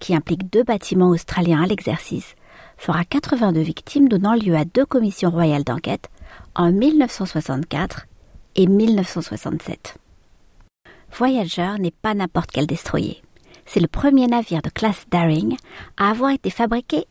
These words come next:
et soudé en Australie. Construit entre mille neuf cent quarante-neuf et mille neuf cent cinquante-sept, il mesure cent vingt mètres de long sur treize de large. Il est équipé de douze canons,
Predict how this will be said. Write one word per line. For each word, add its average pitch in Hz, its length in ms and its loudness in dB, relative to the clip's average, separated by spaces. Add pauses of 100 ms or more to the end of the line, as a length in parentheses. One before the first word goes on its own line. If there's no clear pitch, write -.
(100)
et 214 100 2
soudé 269 400 2 (140)
en 214 180 4
Australie. 180 560 -2 (1120)
Construit 196 560 -2 (120)
entre 175 260 0
mille 214 260 4
neuf 220 140 0
cent 185 160 -2
quarante-neuf 175 760 0
et 151 140 -2
mille 214 240 4
neuf 196 120 0
cent - 160 -4
cinquante-sept, 151 760 -2
il 180 160 2
mesure 190 480 0
cent 269 240 0
vingt 240 120 2
mètres 185 300 2
de 170 120 2
long 190 200 0
sur - 220 -8
treize 208 320 0
de 175 80 0
large. 156 420 -2 (560)
Il 160 100 2
est - 120 0
équipé - 320 -2
de - 100 -4
douze 110 300 -4
canons, 170 340 2